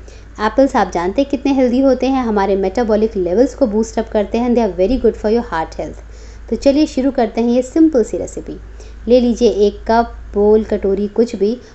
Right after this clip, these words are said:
उसमें डालेंगे हम dried figs। तो मैं डाल रही हूँ चार, आप जितने लोगों के लिए बनाना है उसके according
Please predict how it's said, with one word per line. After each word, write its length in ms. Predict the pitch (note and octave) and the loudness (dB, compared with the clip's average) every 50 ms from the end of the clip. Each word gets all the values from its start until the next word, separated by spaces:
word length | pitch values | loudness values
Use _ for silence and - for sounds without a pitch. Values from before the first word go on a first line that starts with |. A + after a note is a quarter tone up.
| - - A3+ | -10 -8 -8
उसमें 240 | A#3 - C4+ B3+ G#3+ | -2 0 0 0 2
डालेंगे 380 | G3+ F#3 F#3 G3+ G#3 A3 A3 | 2 2 2 4 4 4 2
हम 220 | A3+ G#3 A#3+ A#3+ A3 | 2 2 2 2 2
dried 360 | F3+ F#3 F3+ E3+ F3 F3+ F3 | 2 0 -2 0 0 -2 -4
figs। 400 | - - A3+ C4+ C#4+ - - - - - - - | -4 -4 -4 -4 -4 -4 -12 -18 -18 -18 -8 -4
तो 60 | A3+ | 0
मैं 180 | A3 A3 B3 A#3+ | 2 2 4 4
डाल 220 | A#3 A3 A3 G#3+ | 4 2 4 4
रही 80 | A3 A#3+ | 2 2
हूँ 160 | A3 B3 A#3+ | 2 0 -2
चार, 420 | A#3+ - - F#3 E3+ F3 G#3 C#4+ - - - - - - - | -2 -2 -2 -2 -2 -2 -6 -8 -8 -12 -18 -18 -18 -12 -4
आप 240 | F#3+ G#3+ A#3+ A#3+ - - | 0 0 0 0 -2 -6
जितने 240 | A#3+ A#3 - C#4 C#4 | -4 0 2 2 4
लोगों 240 | B3+ A3+ G#3+ A3+ | 4 4 2 2
के 100 | A3 A#3+ | 2 2
लिए 100 | A#3 A3+ | 0 2
बनाना 340 | F#3+ F#3+ F3+ F3 E3+ F3+ G#3+ | 2 2 0 0 2 2 0
है 140 | B3+ C4+ B3 | 2 2 0
उसके 260 | A#3+ - - - G3 F3+ | -2 -2 -2 -2 -2 -2
according 380 | - F3 E3+ E3+ A3+ C4+ F#4 | -2 -4 -4 -2 0 0 0